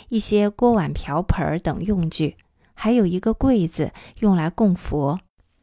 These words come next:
柜子上油了漆，还刻了花纹，价格要几十两银子。另外还要置办喇嘛装，市面上有新旧两种喇嘛装卖。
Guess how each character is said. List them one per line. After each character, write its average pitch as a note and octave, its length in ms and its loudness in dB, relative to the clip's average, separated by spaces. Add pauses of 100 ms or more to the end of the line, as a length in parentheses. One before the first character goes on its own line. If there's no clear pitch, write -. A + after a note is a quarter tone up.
(560)
柜 C4 220 2
子 G3 140 0
上 F#3 400 0
油 D#3 200 0
了 F#3+ 160 2
漆， A#3 540 -2
还 - 240 -6
刻 - 260 -4
了 F3 120 0
花 A3 280 0
纹， E3+ 380 -2 (480)
价 A3+ 240 0
格 D#3+ 300 -2
要 G#3 200 0
几 E3+ 220 -4
十 - 180 -4
两 D#3+ 240 0
银 C#3+ 280 -6
子。 - 240 -4 (680)
另 C#4 200 0
外 B3 260 2
还 G3 180 -4
要 G#3+ 140 2
置 B3 180 -4
办 A3 240 2
喇 D3 220 -4
嘛 D3 140 -4
装， G3 340 0 (640)
市 - 240 -2
面 A#3+ 200 4
上 G3+ 380 2
有 E3 140 -2
新 A#3 320 0
旧 G#3+ 280 2
两 D#3+ 320 0
种 F3 300 0
喇 F3 180 -4
嘛 D#3+ 160 -6
装 E3+ 280 0
卖。 E3+ 240 -4